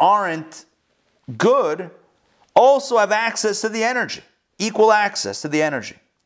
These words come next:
But as we continue this conversation, we're gonna see that there's something, an even greater, not greater, an even mo-, um,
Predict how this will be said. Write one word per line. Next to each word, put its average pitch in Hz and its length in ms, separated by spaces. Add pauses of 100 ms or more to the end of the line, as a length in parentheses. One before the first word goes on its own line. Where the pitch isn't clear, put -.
(480)
But 92 120
as 151 260
we 156 80
continue 143 420
this 120 160
conversation, 123 800
we're 110 120
gonna 107 140
see 139 240
that 104 160
there's 101 160
something, 120 460
an 113 120
even 117 440 (800)
greater, 131 720
not 113 240
greater, 92 260
an 90 140
even 123 400
mo-, - 120
um, 117 200